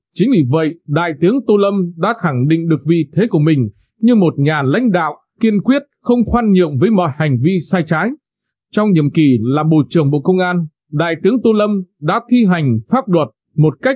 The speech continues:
nghiêm túc và triệt để, mang lại nhiều kết quả đáng khen ngợi. Ông đã cho thấy sự quyết tâm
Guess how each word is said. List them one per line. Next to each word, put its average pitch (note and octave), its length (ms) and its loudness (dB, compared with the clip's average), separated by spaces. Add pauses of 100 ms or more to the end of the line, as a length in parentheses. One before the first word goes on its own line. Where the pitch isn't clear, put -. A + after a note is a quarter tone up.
nghiêm A3 180 2 (120)
túc C4+ 220 0
và D3 160 -2
triệt D#3 180 0
để, D3 180 0 (460)
mang G#3+ 240 0
lại E3+ 140 -2
nhiều D3+ 300 0
kết C4+ 180 -2
quả C3+ 340 -2
đáng F#3 200 0
khen G#3+ 200 -2
ngợi. D3+ 180 0 (500)
Ông F#3+ 180 2 (240)
đã F#3 200 -2
cho A#3 220 -2
thấy G3+ 160 0
sự G3 280 -2
quyết C4 220 0
tâm G#3+ 280 -2